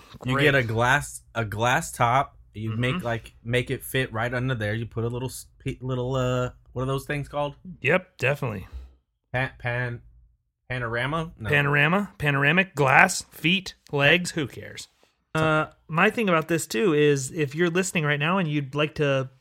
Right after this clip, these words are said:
Speaker 2: buy this, do us a favor, just go ahead and send us cash and we'll place the order for you.
Speaker 1: <laughs> And, uh, we'll make sure it gets delivered.
Speaker 2: It's absolutely gonna get to you. No
Speaker 1: And it will
Speaker 2: worries.
Speaker 1: get, and we'll make sure that Chris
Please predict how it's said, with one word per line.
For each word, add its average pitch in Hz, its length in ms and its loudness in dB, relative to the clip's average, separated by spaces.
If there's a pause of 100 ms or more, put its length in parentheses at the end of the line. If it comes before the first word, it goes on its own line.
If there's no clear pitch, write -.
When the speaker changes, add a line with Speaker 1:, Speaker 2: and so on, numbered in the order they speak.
(140)
Speaker 2:
buy 151 320 4
this, 135 240 0
do 165 180 -4
us 175 60 -2
a 170 40 -10
favor, 156 240 2
just 147 180 0
go 156 60 2
ahead 139 80 0
and 123 80 -6
send 156 300 -2
us 147 420 -4
cash 151 580 2 (260)
and 143 140 -6
we'll 156 140 -2
place 151 260 -2
the 151 60 0
order 127 160 -2
for 117 240 -10
you. 101 160 -20 (680)
Speaker 1:
<laughs> 370 60 -10 (960)
And, 151 320 4
uh, 147 220 8
we'll 151 80 4
make 170 160 4
sure 175 140 0
it 165 40 0
gets 165 200 -2
delivered. 139 540 0
Speaker 2:
It's 147 200 -8
absolutely 170 460 2
gonna 165 140 -2
get 139 200 -2
to 139 80 -6
you. 139 220 0
No 127 280 -2
Speaker 1:
And 170 320 12
it 135 160 8
will 180 80 10
Speaker 2:
worries. 170 80 8
Speaker 1:
get, 175 240 8 (440)
and 123 260 2
we'll 127 80 4
make 131 200 6
sure 151 180 4
that 135 140 0
Chris 143 300 4